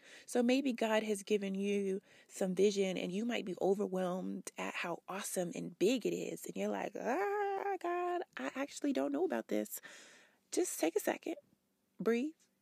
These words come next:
let it go, and realize that it's over a period of time that God is gonna manifest this thing and bring it to life. God is not a microwave God. He is a God of process.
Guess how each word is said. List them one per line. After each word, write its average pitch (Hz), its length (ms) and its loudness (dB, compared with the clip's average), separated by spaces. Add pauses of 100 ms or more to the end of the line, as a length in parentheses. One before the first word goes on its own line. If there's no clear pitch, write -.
(340)
let 196 220 -2
it 302 100 -6
go, 254 180 -2 (760)
and 220 180 0
realize 233 540 2
that 214 200 2
it's 202 240 -2
over 247 300 2
a 226 60 0
period 214 400 2
of 196 120 -2
time 190 440 -2 (340)
that 208 160 0
God 208 220 4
is 196 100 0
gonna 190 220 0
manifest 185 720 0
this 175 120 -8
thing 180 400 -6
and 180 120 -4
bring 180 200 0
it 180 120 -8
to 175 100 -6
life. 175 360 -4
God 196 300 -2
is 196 100 -6
not 185 200 -4
a 175 40 -6
microwave 190 560 0
God. 202 320 -4 (380)
He 208 200 4
is 190 100 2
a 196 60 -2
God 185 240 -2
of 170 200 -10
process. 226 720 -6